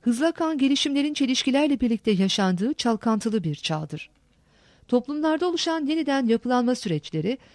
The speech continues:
beraberlerinde ailelerde hızlı bir kopma ve dağılmayı, bireylerde yalnızlaşma ve yabancılaşmayı getirmekte,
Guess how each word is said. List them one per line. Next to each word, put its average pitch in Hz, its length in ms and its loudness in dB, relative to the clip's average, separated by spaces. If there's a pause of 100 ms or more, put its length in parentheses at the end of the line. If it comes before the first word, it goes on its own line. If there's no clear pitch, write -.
(140)
beraberlerinde 254 800 2
ailelerde 247 560 2
hızlı 233 220 -2
bir 277 120 -2
kopma 254 380 -2
ve 214 140 2
dağılmayı, 151 560 -2 (340)
bireylerde 254 520 2
yalnızlaşma 226 800 0
ve 285 60 -2
yabancılaşmayı 226 840 0
getirmekte, 170 640 -2